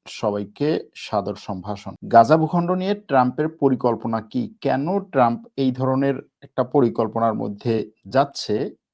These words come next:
এ বিষয় নিয়ে আলোচনা করব। আসলে গাজা ভূখণ্ডকে দখলের যে আগ্রহ ট্রাম্প দেখিয়েছেন, যে কথা তিনি বলেছেন, সেটা আসলেই কি বাস্তব?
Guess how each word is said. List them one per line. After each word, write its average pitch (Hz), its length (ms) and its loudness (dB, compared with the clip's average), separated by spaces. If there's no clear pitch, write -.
এ 175 80 2
বিষয় 156 280 0
নিয়ে 113 140 -2
আলোচনা 107 360 -4
করব। 101 300 -6
আসলে 170 680 6
গাজা 143 300 6
ভূখণ্ডকে 196 600 2
দখলের 180 640 0
যে 160 360 4
আগ্রহ 135 600 0
ট্রাম্প 147 420 -4
দেখিয়েছেন, 117 840 0
যে 135 200 4
কথা 139 240 -4
তিনি 160 260 -4
বলেছেন, 117 680 4
সেটা - 480 0
আসলেই 208 600 0
কি 247 160 -8
বাস্তব? 131 480 0